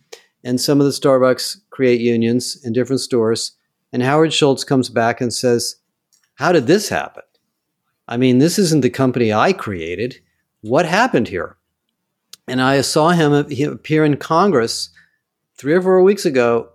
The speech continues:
and it was just shocking to see how, um, sort of confused he was about how Starbucks had gotten to this point. And that what that's an example of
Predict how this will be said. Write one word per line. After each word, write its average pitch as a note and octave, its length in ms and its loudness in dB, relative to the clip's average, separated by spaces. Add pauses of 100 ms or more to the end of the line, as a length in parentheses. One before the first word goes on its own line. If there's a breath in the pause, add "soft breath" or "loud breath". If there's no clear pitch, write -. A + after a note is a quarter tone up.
(140)
and C#3 140 -2
it D#3 140 4
was E3+ 200 2
just F#3+ 240 0
shocking D3+ 580 -2
to C3 100 -4
see A2+ 560 -4 (540)
how, C3 600 0 (320)
um, A#2+ 440 -2 (600)
sort G3 260 0
of G3 120 0
confused E3+ 720 0
he D3+ 120 2
was A2+ 500 2 (480 soft breath)
about C3+ 400 0
how D3 460 0
Starbucks B2+ 600 0
had A#2 160 -4
gotten B2+ 320 -2
to B2 120 -8
this A2 220 -8
point. A#2 400 -8 (600)
And C3 140 -4
that D3 100 -2
what E3+ 220 2
that's F#3+ 260 0
an D3 100 0
example D3+ 600 2
of A2+ 400 -2